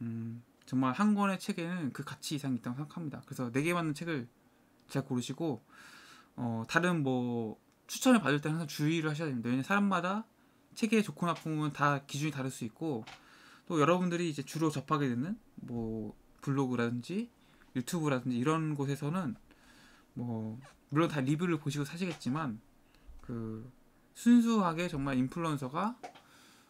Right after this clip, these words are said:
어, 정말 좋아서 추천한 책들도 있지만, 또 그와는 좀 별개로 좀 광고비를 받고 소개한 책들도 있기 때문에 무조건적으로, 어, 추천을 했으니까 좋을 것이다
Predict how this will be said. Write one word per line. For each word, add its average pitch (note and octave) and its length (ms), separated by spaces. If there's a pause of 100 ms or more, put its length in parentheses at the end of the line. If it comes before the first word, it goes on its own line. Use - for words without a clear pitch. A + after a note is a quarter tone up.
(120)
어, A#2 240
정말 F3+ 240
좋아서 D#3 220
추천한 F3 300
책들도 F#3 340
있지만, B2+ 520 (640)
또 C3+ 240 (240)
그와는 D#3 360
좀 C#3+ 240 (260)
별개로 C#3 340
좀 D#3+ 120
광고비를 D#3 1300
받고 C3+ 440 (400)
소개한 F#3 280
책들도 - 320
있기 - 140
때문에 C3 500 (500)
무조건적으로, F3 960 (420)
어, A2+ 440 (840)
추천을 - 340
했으니까 F#3+ 200
좋을 D3+ 220
것이다 D3 500